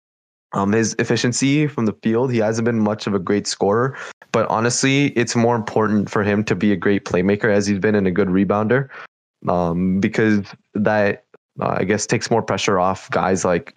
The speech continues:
Garland and Sexton, right? Um,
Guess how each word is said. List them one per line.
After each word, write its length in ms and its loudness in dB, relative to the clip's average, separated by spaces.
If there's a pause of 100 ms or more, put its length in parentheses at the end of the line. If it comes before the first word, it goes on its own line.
Garland 420 2
and 140 -2
Sexton, 720 -4 (460)
right? 340 0 (440)
Um, 520 -2